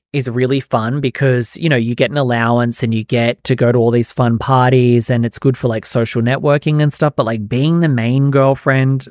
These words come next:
for years on end,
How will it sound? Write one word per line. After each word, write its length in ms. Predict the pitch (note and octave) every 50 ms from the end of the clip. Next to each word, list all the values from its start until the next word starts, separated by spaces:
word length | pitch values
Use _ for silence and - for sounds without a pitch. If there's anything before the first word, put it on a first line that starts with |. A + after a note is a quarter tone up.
| -
for 600 | - - - - B2+ A#2 A#2 A2+ A#2 A#2 A2+ A2 - - - _ _ _ _
years 480 | - D3 A#2 A#2 C3+ C#3+ D3+ D#3 D3 D3
on 160 | D3 C#3 C3+
end, 460 | C#3 C#3+ C#3+ D3 D3 D3+ D3+ C#3+ -